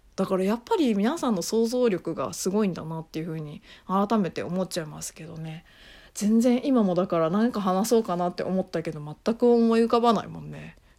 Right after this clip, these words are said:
<laughs> すごいなってやっぱ思いますし、やっぱ癖みたいなのがすごい出るテーマだったかなっていう風に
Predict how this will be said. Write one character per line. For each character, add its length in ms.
<laughs> 680
す 300
ご 280
い 80
な 280
っ 60
て 100
や 20
っ 40
ぱ 100
思 600
い 140
ま 160
す 140
し、 240
や 160
っ 40
ぱ 180
癖 320
み 140
た 120
い 60
な 80
の 120
が 80
す 220
ご 160
い 80
出 140
る 520
テ 120
ー 80
マ 120
だ 100
っ 60
た 120
か 120
な 100
っ 40
て 120
い 40
う 20
風 160
に 180